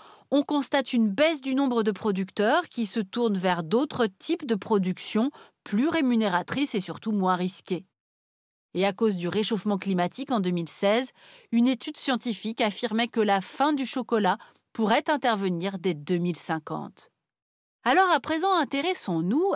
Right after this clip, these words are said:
à cette initiative de la Côte d'Ivoire et du Ghana pour reprendre la main sur leur production de cacao. Depuis deux mille dix-neuf,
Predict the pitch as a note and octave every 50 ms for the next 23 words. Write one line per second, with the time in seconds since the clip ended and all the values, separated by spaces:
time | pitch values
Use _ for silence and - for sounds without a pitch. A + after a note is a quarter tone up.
0 | - - - C4+ B3+ - - F4+ - - - A3+ A#3 C4+ D#4 - - A3 G3 F#3+
1 | - - - D#4 D4+ B3 G3+ F#3+ F3 F3 E3+ _ - - D#4+ F4 C#4+ A#3 G3 F#3+
2 | F#3 D#3+ F3+ A3+ B3 B3 A3 F#3+ D#3+ F#3 F#3 E3+ D#3 F3 E3 D#3+ E3 E3 F3+ G#3
3 | - - - - - - - _ - - A#3 G#3+ F#3 E3+ - C4 C#4+ - - -
4 | - F4+ F#4 D#4 G#3+ G#3 F#3+ F3+ E3+ E3+ E3+ F3 F#3+ A3+ - - G#3 F#3 F3+ D#3+
5 | D3 - - - G3+ F3+ D3 D#3 - - - - F3 F3 D#3 E3 - - - F#3
6 | E3+ - - F3 A#2+ A#2+ C#3+ - _ _ _ _ - F#3 A#3+ F#3+ - A#3 G3 A#3
7 | C4+ E4+ G#4+ G4 B3+ F#3+ F#3 D3 D3+ D#3+ E3 G#3 C#4 D4+ - -